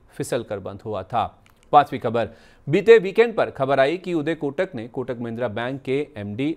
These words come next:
और सीईओ के पद से इस्तीफा दे दिया है। ये इस्तीफा एक सितंबर यानी बीते शुक्रवार से लागू हो चुका है। हालांकि उनको इस साल के अंत तक यानी इकतीस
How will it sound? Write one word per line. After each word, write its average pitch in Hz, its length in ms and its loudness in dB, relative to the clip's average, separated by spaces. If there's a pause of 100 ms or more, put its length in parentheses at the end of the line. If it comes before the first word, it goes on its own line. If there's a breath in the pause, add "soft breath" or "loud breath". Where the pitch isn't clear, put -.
और 127 200 -2
सीईओ 139 540 -4
के 127 120 -12
पद 110 180 -10
से 143 140 -10
इस्तीफा 113 380 -10
दे 101 140 -8
दिया 107 180 -6
है। 107 240 -4 (140)
ये 117 120 -4
इस्तीफा 123 500 -2 (160)
एक 147 260 -6
सितंबर 120 460 -6
यानी 127 360 -6 (380 loud breath)
बीते 135 400 -2
शुक्रवार 156 480 -2
से 123 200 -6
लागू 117 360 -2 (140)
हो 156 100 0
चुका 107 300 -6
है। 110 160 -4 (240)
हालांकि 143 460 2
उनको 139 340 -4
इस 123 140 -6
साल 131 200 0
के 131 160 -8
अंत 135 240 -10
तक 104 200 -8
यानी 127 280 -4 (360 loud breath)
इकतीस 151 520 -2